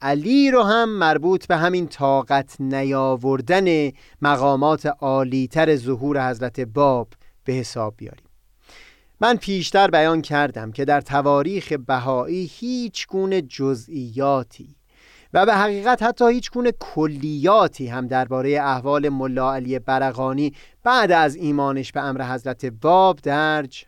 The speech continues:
نشده. با توجه به اینکه ملا علی جزو علمای شناخته شدهٔ زمان خودش بود، حتماً این انتظار می‌رفت که همچو تغییری در باور و عقیدهٔ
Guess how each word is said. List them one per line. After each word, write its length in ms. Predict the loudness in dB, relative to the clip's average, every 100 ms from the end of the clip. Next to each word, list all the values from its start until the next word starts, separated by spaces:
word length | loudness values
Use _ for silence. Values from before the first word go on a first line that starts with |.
| -12
نشده. 600 | -8 -6 -8 -12 -18 -20 _ _ _ _ -20 -2
با 140 | 2 4
توجه 460 | 6 4 4 2 2
به 60 |
اینکه 300 | 0 2 0
ملا 420 | 2 2 4 4
علی 280 | 2 -2 -4
جزو 400 | -2 2 2 0
علمای 760 | -2 -2 0 0 0 -2 0 -2
شناخته 840 | -2 -2 -4 -2 -4 -6 -8 -8
شدهٔ 760 | -8 -6 -4 2 2 4 2 0
زمان 560 | -2 -2 -2 -4 -8
خودش 500 | -8 -8 -6 -8 -10 -4
بود، 460 | -2 -2 -4 -16 -20 _ -20 _ _ _
حتماً 500 | 0 0 0 -2 2
این 360 | 2 0 -4 -2
انتظار 720 | -2 -2 -2 -2 2 4 2
می‌رفت 800 | 0 -2 0 -2 -2 -8 -16 -16
که 100 | -8
همچو 460 | -4 -2 -2 -2 -6 -6
تغییری 920 | -8 -4 -4 -6 -10 -4 -2 0 -2
در 220 | 0 -2
باور 540 | -2 -2 -2 0 -2 -2
و 100 | -6
عقیدهٔ 720 | -6 -8 -12 -6 -6 -4